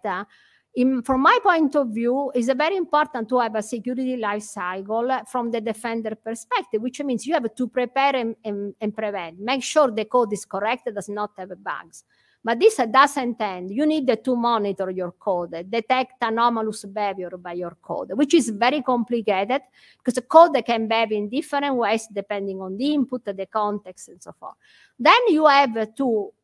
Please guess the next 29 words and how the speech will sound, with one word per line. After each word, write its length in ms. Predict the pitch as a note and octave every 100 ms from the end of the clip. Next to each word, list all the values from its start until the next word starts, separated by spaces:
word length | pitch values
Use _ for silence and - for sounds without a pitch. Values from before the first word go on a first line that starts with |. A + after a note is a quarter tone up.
| _ _ -
diagnose 720 | A3 C4+ F4 D#4 C#4 C4 C4
right 400 | A3 G3 G#3+ B3+ D4+
away, 460 | C#4+ A3+ G#3 A#3+ -
possibly 500 | B3 B3 A3 G3 G#3+
stop 540 | - - C4+ C4+ C4+ A3+
or 180 | G#3+
contain 640 | - A3 A3 A3+ G#3+ G#3+ G3+ F#3
what 180 | F#3
the 120 | F3+ E3+
software 420 | F3 - - F3
is 120 | E3
doing. 300 | - - - _ _ _ _
mitre 600 | A#3+ D4+ C#5 C#5 D#4 G#3+
is 140 | G#3+ G#3+
also 320 | C#4+ C4+ A3+
a 20 |
very 240 | G#3 B3 C4+
interesting, 800 | A#3+ A#3 A3 G#3+ G#3+ - G#3 G3+
uh, 80 | G3+
well-known 580 | G#3+ G#3 G#3+ G#3 G3+ G#3
matrix 540 | B3 D#4 - F#3 -
from 260 | - A#3+ A3+
the 120 | G#3+
attacker 520 | G#3 B3 A#3 - A3+ A3
point 300 | A3 G#3 G#3+
of 140 | G#3
view. 160 | G3+ G3
This 240 | G#3+ G#4
is 180 | G#4 -